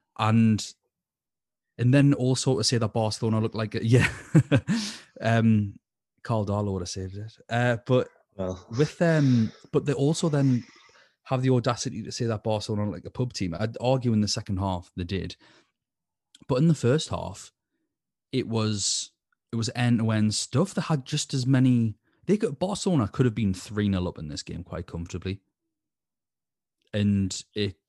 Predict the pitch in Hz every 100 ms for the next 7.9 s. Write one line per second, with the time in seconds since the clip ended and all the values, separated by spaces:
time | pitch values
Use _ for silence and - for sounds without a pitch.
0 | - 101 104 - 104 95 104 - 92 90
1 | 92 123 123 120 113 104 107 98 95 92
2 | 85 95 90 92 90 92 90 92 90 90
3 | 87 87 90 90 - - - 98 _ _
4 | _ _ - 110 104 101 98 - - _
5 | _ _ _ _ - 107 95 92 95 95
6 | 95 90 101 90 95 92 107 113 - 147
7 | 131 123 113 - 110 98 92 92